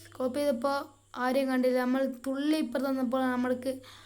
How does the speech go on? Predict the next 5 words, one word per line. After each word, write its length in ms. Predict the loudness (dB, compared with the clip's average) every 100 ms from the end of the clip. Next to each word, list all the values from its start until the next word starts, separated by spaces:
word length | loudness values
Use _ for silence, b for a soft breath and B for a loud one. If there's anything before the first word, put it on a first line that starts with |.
| B B B -2
അടി 140 | 2 2 4
വന്നത് 360 | 4 4 4 2
ആ 20 | 0
സൈഡിലൂടെ. 560 | 0 0 2 2 0 -6 -8 -16 _ -20 -20 -20 -20 -10
നമ്മൾ 160 | -2